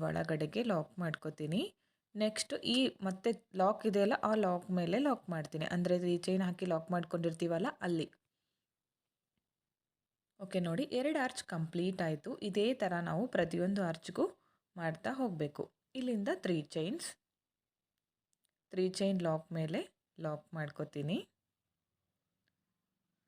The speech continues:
ಮತ್ತೆ ನೆಕ್ಸ್ಟ್ ತ್ರೀ ಚೈನ್ ಗ್ಯಾಪ್ ಒಳಗಡೆ ಒಂದು ಸಿಂಗಲ್ ಕ್ರೋಶ. ಇಲ್ಲಿಂದ ಸೂಜಿ ಮೇಲೆ ಒಂದು ಸಲ ಥ್ರೆಡ್ಡನ್ನು ಸುತ್ಕೊಂಡು ರಿಂಗ್ ಬೀಡ್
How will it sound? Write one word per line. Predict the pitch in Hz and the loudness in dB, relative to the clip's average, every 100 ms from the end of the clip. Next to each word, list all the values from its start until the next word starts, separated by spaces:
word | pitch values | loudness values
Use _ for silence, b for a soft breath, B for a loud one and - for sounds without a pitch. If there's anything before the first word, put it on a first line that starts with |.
| _ _ _ _ | _ _ _ _
ಮತ್ತೆ | 202 196 - | -10 -8 -4
ನೆಕ್ಸ್ಟ್ | 311 208 - - | -2 -2 0 -2
ತ್ರೀ | 190 185 | 2 2
ಚೈನ್ | 185 196 190 | 4 2 2
ಗ್ಯಾಪ್ | 185 175 185 | 4 4 4
ಒಳಗಡೆ | 170 165 175 170 180 | 4 4 4 4 2
ಒಂದು | 190 160 156 277 - _ _ | 2 0 2 0 0 _ _
ಸಿಂಗಲ್ | 185 165 160 175 | -4 0 2 2
ಕ್ರೋಶ. | 175 156 147 180 240 392 _ _ _ _ | 0 -2 0 0 0 -2 _ _ _ _
ಇಲ್ಲಿಂದ | 190 180 175 170 240 440 | -4 -2 -2 0 0 0
ಸೂಜಿ | - 190 180 185 | -2 -2 2 2
ಮೇಲೆ | 175 165 185 | 2 2 0
ಒಂದು | 254 185 170 | 2 0 0
ಸಲ | 170 170 | 0 0
ಥ್ರೆಡ್ಡನ್ನು | 165 156 165 190 226 | 0 0 2 2 2
ಸುತ್ಕೊಂಡು | 226 170 - 165 160 247 392 b b b _ 214 | 0 -4 -6 -4 2 2 0 b b b _ -4
ರಿಂಗ್ | 233 254 | -2 0
ಬೀಡ್ | 240 240 | 0 0